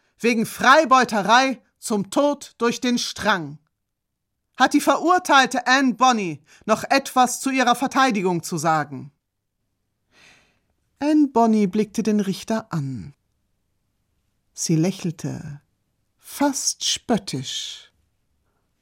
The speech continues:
„Euer Ehren“, sagte sie, „dann hängt mich doch. Mich und das ungeborene Kind in meinem Leib.“ In dem Gerichtssaal erhob sich ein Tumult.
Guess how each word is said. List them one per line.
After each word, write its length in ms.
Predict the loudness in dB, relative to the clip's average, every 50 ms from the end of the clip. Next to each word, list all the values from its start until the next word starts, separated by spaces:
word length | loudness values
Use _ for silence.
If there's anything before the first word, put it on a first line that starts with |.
| _ _ _ _ _ _ _ 2
„Euer 320 | 4 4 6 6 4 4
Ehren“, 560 | 2 2 2 2 0 -2 -4 -4 -4 -6 -10 _ _ _ -10
sagte 440 | -4 -2 -2 -2 -2 -2 -4 -4
sie, 360 | -2 0 0 0 0 -2 -4 _ _ _ _ _ _ _ _ _ _ _ _ _ _ _ _ _ _ _ _ 2
„dann 180 | 2 2 2 2
hängt 520 | 0 0 2 2 2 0 -6 -16 _ -6
mich 260 | -6 -6 -6 -8 -10
doch. 500 | -6 -6 -6 -8 -10 -20 -20 -20 -20 _ _ _ _ _ _ _ _ _ _ _ _ _ _ 4
Mich 640 | 6 8 8 8 6 2 -2 -12 -14 -18 -20 -20 _ _ _ _ _ _ _ _ _ _ _ _ _ _ _ _ _ _ _ _ _ _
und 160 | 0 2 4
das 160 | 4 4 2 2
ungeborene 800 | 2 4 6 6 8 6 6 6 6 4 4 4 4 2 0 0
Kind 480 | -2 -2 0 2 2 2 2 0 -2 -2
in 120 | -4 -2
meinem 280 | -2 -2 -2 0 0 0
Leib.“ 400 | 0 0 -2 -2 -6 -10 _ -20 _ _ _ _ _ _ _ _ _ _ _ -16 -14 -12 -10 -4 0
In 80 | 2
dem 120 | 4 4 4
Gerichtssaal 520 | 2 2 0 -2 -4 -2 -2 0 0 0
erhob 260 | 0 -2 -2 -4 -4
sich 160 | -6 -8 -6 -8
ein 80 | -8
Tumult. 520 | -6 -6 -4 -4 -4 -6 -8 -14 -20 -20